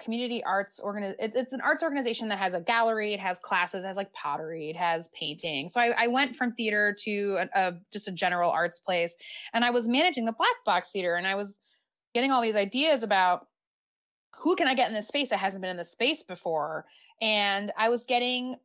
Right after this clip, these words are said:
not pushback from my immediate supervisor, but, like, just a general it's a small,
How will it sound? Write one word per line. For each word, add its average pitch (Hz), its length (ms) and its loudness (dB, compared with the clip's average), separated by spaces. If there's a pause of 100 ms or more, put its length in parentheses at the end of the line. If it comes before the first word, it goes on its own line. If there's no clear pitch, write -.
(300)
not 453 260 -2
pushback 247 300 -2
from 202 120 -4
my 190 140 -2
immediate 180 400 -6
supervisor, 170 560 -4
but, 214 160 -2
like, 294 160 -2
just 403 120 -6
a 427 100 -2
general 202 580 0 (380)
it's 403 180 -2
a - 60 -2
small, 359 580 6